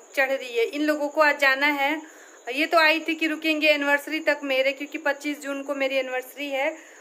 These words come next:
अ, शादी की सालगिरह है। तो लेकिन कोई problem है, वो मैं अभी आप सबके साथ share कर रही हूँ। लेकिन, अ,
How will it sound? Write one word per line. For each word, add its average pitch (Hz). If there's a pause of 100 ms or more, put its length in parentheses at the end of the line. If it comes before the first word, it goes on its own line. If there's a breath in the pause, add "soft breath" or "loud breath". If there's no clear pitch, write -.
(120)
अ, 240
शादी 247
की 285
सालगिरह 262
है। 262
तो 269 (320 loud breath)
लेकिन 285
कोई 302
problem 294
है, 294
वो 302
मैं 285
अभी 285
आप 285
सबके 294
साथ 285
share 269
कर 269
रही 262
हूँ। 277
लेकिन, 285 (460 loud breath)
अ, 254